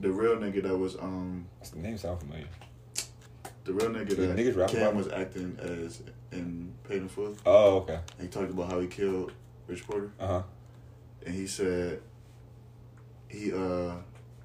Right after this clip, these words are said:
Speaker 1: went and picked up, uh, Rich Porter, and they was driving in, like, a van. And he said he asked him, uh, where he got the bricks from. And Rich Porter said he got 'em from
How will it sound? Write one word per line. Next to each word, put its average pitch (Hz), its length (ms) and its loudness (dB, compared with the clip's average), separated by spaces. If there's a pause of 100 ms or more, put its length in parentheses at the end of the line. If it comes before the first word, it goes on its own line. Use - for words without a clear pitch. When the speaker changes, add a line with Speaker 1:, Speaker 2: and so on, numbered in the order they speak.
(760)
Speaker 1:
went 101 200 -2
and 101 120 -6
picked 104 240 -4
up, 98 240 0 (680)
uh, 87 100 -6
Rich 92 360 -4
Porter, 90 420 -4 (840)
and 87 140 -6
they 82 60 -4
was 80 140 -8
driving 90 500 -2
in, 85 120 -8
like, 82 180 -10
a - 20 -10
van. 85 440 -4 (800)
And 87 80 -8
he 90 80 -4
said 90 160 -4
he 90 120 0
asked 90 300 -4
him, 87 300 -4 (160)
uh, 82 380 -8 (1500)
where 98 140 2
he 95 60 4
got 78 160 -4
the 80 80 -6
bricks - 260 0
from. 82 280 -10 (880)
And 82 380 -4
Rich 90 200 -6
Porter 90 240 -2
said 85 300 -6
he 92 80 -4
got 92 200 -4
'em 90 120 -4
from 85 480 -8